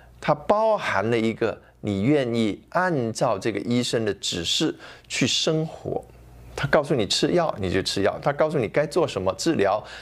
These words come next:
你就去做什么治疗。对神的信靠也是这样，神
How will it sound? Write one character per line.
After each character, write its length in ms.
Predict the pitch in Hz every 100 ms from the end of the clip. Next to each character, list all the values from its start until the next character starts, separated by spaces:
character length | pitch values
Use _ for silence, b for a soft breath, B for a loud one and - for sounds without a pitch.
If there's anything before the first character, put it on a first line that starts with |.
| B
你 100 | 113
就 160 | 107 160
去 160 | -
做 220 | 147 180 113
什 120 | 92
么 80 | 95
治 240 | - 113
疗。 140 | - - - - B B B B B B B B B
对 120 | 269
神 440 | 220 - 131 113 233
的 100 | 214
信 260 | - 170
靠 280 | 117 147 98
也 120 | 104
是 200 | 85 -
这 160 | 101 98
样， 200 | 90 80 - - B B B B
神 600 | - - 120 110 113 123